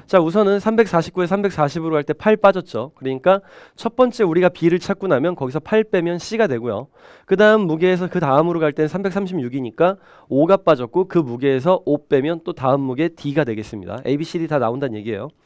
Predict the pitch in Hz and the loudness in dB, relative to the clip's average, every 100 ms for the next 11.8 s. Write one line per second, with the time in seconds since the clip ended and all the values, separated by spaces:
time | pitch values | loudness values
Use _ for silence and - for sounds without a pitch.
0 | - - - - 190 202 196 170 190 208 | -20 -20 -20 -4 0 4 4 4 4 4
1 | 208 160 190 - 170 202 208 202 196 196 | 2 2 2 2 2 0 0 2 4 2
2 | 185 - 180 135 - 143 113 90 - - | 0 0 2 2 0 -2 -2 -2 -12 -12
3 | - 240 233 226 214 123 160 180 220 190 | -2 0 2 2 2 2 -2 0 -2 0
4 | 175 139 165 185 175 160 135 151 196 113 | 0 0 -2 -6 0 0 2 0 0 -2
5 | 131 151 165 151 113 101 98 90 - _ | 2 2 2 -4 -4 -6 -10 -14 -16 _
6 | _ _ - 131 143 170 180 175 180 180 | _ _ -8 0 2 2 0 0 2 2
7 | 151 101 110 120 175 131 85 _ _ _ | 2 -2 -4 0 2 2 -2 _ _ _
8 | _ _ 143 160 - - 127 143 170 208 | _ _ 2 2 -2 -8 -2 4 6 6
9 | 175 202 131 104 120 147 190 190 - 254 | 6 2 0 0 0 0 0 0 -2 0
10 | 247 214 143 143 131 190 220 139 147 170 | 4 4 2 -2 0 0 2 2 2 2
11 | 190 - 170 - 127 135 208 | 0 -2 -2 -2 -2 0 -2